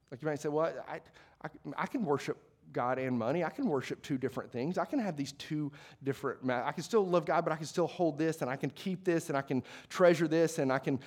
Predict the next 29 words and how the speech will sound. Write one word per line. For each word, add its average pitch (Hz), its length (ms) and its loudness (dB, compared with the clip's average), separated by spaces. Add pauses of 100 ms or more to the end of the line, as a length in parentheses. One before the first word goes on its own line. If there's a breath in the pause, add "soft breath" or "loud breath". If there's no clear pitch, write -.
(140 loud breath)
treasure 190 300 4
God 175 260 6
some, 214 400 8
but 165 100 8
I 151 40 8
also 190 300 6
wanna 175 220 6
treasure 165 360 2
this. 175 200 0
I 165 80 -4
can 160 140 -4
keep - 380 -8 (240 loud breath)
these 160 200 0
two 165 160 -4
things." 180 300 0 (400 loud breath)
Aaron 226 340 4 (440)
says, 170 280 -4 (140)
"These 226 920 0 (280 soft breath)
are 170 80 4
your 180 140 4
gods." 214 360 0
Well, 165 100 2
what 214 120 2
do 220 60 2
they 208 80 6
ultimately 190 420 -2
become? 143 400 -4
One 127 280 2 (100)
thing. 98 300 -8